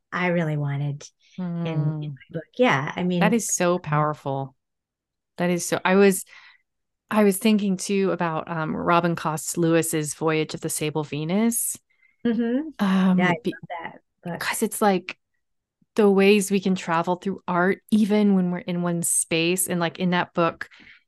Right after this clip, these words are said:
Speaker 2: it's the speaker in front of their computer with their baby, and they're, like, looking at art online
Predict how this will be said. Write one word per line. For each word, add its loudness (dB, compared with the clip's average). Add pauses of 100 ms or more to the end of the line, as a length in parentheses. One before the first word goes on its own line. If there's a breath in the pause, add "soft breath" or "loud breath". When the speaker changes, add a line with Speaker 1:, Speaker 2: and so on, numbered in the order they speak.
Speaker 2:
it's -4
the 0
speaker 0
in 0
front -4
of -4
their 2
computer 0
with -2
their 0
baby, 0
and 2
they're, 0
like, -2
looking -2
at -4
art 0 (320)
online 0